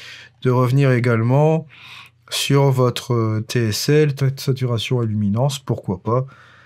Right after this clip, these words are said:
La luminance, vous pouvez la réduire au niveau des jaunes,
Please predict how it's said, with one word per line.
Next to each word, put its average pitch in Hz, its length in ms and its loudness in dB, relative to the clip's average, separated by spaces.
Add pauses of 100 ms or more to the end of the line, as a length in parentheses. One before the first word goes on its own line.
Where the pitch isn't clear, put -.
(260)
La 110 160 -2
luminance, 104 560 0
vous 127 80 -10
pouvez 104 240 -2
la 101 140 -2
réduire 101 440 -4
au 95 60 -4
niveau 98 260 -2
des 90 180 -6
jaunes, 104 440 -4